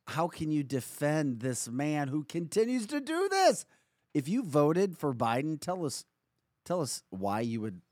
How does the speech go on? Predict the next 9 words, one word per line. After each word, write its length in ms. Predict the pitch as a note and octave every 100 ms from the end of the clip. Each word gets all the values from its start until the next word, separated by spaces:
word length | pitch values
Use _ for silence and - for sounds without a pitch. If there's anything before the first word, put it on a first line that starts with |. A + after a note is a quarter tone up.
| -
be 100 | G#2+
happy 320 | G2 G2 A2
with 180 | A2 A2
him 120 | G#2+
again. 320 | G#2 A2+ G#2+
I 80 | A2
mean, 300 | A#2 A#2 G#2 - _ _ -
this 160 | D#3 -
guy 500 | D3 C3 B2+ B2+